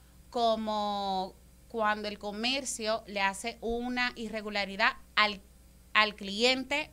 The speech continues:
su persona. Ahora, una denuncia es cuando tú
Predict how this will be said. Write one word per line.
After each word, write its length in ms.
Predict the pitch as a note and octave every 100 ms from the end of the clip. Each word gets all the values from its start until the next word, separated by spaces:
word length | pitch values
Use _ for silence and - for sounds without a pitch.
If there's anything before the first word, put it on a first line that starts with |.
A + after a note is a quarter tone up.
| -
su 260 | - A3 F#3+
persona. 640 | F3 D#3 - G3 D#3 - - - - - - - -
Ahora, 360 | G#3+ G#3+ G3 F#3+
una 160 | A#3
denuncia 560 | C4+ C#4 D#4+ F#4 F4 E4 -
es 100 | A#3
cuando 480 | B3 A#3+ A#3 G#3
tú 380 | F#3 B3 C4 C4+